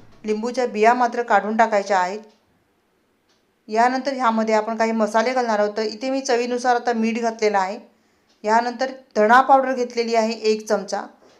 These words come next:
जिरा पावडर घेतलेली आहे पाव चमचा, ओवा घातलेला आहे अर्धा चमचा, यानंतर तीळ घातलेले आहेत सफेद तीळ एक चमचा, पाव चमचा मी हळद घातलेली आहे.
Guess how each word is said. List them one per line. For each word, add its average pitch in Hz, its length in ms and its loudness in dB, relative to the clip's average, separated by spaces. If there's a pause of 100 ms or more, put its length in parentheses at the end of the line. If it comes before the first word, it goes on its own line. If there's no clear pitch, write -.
(120)
जिरा 247 300 4
पावडर 294 300 2
घेतलेली 262 320 -4
आहे 262 120 0
पाव 214 260 4
चमचा, 202 440 -6 (960)
ओवा 262 280 6
घातलेला 285 380 2
आहे 277 260 2
अर्धा 208 420 0
चमचा, 240 380 -2 (1200)
यानंतर 240 480 2 (200)
तीळ 302 220 2
घातलेले 285 360 0
आहेत 269 160 0
सफेद 254 380 -2
तीळ 269 240 -10 (300)
एक 233 220 -4
चमचा, 214 360 -4 (880)
पाव 247 220 6
चमचा 285 360 0
मी 277 140 -2
हळद 240 320 4
घातलेली 220 400 -2
आहे. 196 200 0